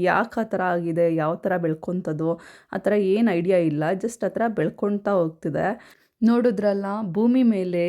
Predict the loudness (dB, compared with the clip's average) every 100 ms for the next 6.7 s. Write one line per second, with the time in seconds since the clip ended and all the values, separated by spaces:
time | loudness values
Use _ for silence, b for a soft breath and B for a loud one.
0 | -2 -2 -4 -2 -4 -4 -4 -2 -4 -8
1 | -6 -2 -2 -2 -2 -4 -6 -8 -2 -2
2 | 0 0 0 -2 -4 -4 -4 -8 -12 B
3 | B -4 0 2 2 0 0 0 0 -2
4 | -4 -2 -2 -4 -4 -8 -6 -4 -2 0
5 | 0 -2 -4 -4 -8 -8 -4 -2 -2 -2
6 | -2 0 -2 -2 -2 0